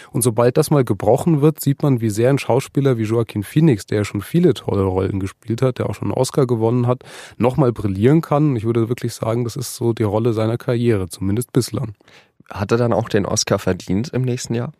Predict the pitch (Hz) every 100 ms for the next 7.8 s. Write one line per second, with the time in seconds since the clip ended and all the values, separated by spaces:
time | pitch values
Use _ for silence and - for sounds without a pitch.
0 | _ _ _ - _ - 110 131 131 123
1 | 127 123 123 - 117 - 123 110 101 120
2 | 151 180 131 117 113 110 123 117 107 -
3 | 110 120 107 110 - - 107 127 143 135
4 | - - 123 160 175 156 143 - 131 143
5 | 151 117 104 113 - 113 - 104 110 -
6 | 107 117 120 - 110 107 - 104 107 147
7 | 143 131 127 - 120 127 135